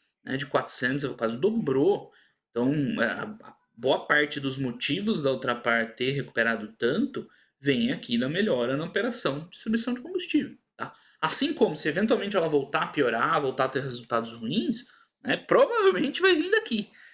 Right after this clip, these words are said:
Então, é, aqui é o ponto-chave, né? O Ultragaz ali é mais resiliente, os outros negócios também ajudam, mas é aqui ou que,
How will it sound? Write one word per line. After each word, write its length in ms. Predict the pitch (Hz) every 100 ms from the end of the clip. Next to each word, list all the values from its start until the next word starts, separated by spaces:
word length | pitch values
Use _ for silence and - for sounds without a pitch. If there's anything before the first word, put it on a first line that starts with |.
| _
Então, 180 | 156 190
é, 160 | 175
aqui 240 | 185 180 175
é 40 |
o 100 | 214
ponto-chave, 720 | - 359 - 381 - 139 123
né? 160 | 110 147
O 40 |
Ultragaz 600 | 165 160 127 135 147 123
ali 220 | 117 190 190
é 40 |
mais 240 | 135 139
resiliente, 1120 | 135 139 170 202 156 180 196 190 175 175 135 - - _
os 80 | 147
outros 220 | 139 139
negócios 400 | 131 131 127 127
também 160 | 127 123
ajudam, 720 | 120 127 151 185 208 196 190 - - _
mas 180 | - 143
é 40 |
aqui 520 | 190 226 233 262 330 359
ou 400 | 262 262 254 247
que, 160 | -